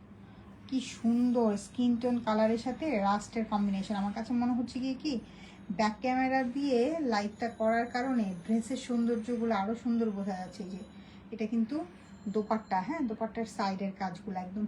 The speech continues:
পিওর কটনের মধ্যে দোপাট্টা, দেখছেন কি সুন্দর, খুবই সুন্দর। হ্যাঁ, এটাও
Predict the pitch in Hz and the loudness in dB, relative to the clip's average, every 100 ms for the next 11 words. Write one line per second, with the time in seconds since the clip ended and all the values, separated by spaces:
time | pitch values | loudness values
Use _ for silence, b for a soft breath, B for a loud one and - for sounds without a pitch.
0 | - 247 240 240 214 208 214 214 202 196 | -2 -2 0 -2 -6 -6 -4 -2 -4 -6
1 | 208 190 - 175 196 - - - - - | -8 -8 -12 -14 -14 -16 -16 -20 -20 -20
2 | - - - - - - - 220 214 - | -20 -20 -20 -20 -20 -20 -12 -10 -8 -4
3 | 214 196 220 - 226 220 226 294 - - | -4 -4 -6 2 6 6 4 0 -8 -18
4 | B B B B B B B B - - | B B B B B B B B -20 -20
5 | - - - - 247 294 285 269 226 196 | -20 -20 -16 -4 0 4 4 4 4 4
6 | 180 185 269 330 220 254 311 | 2 0 0 2 2 4 4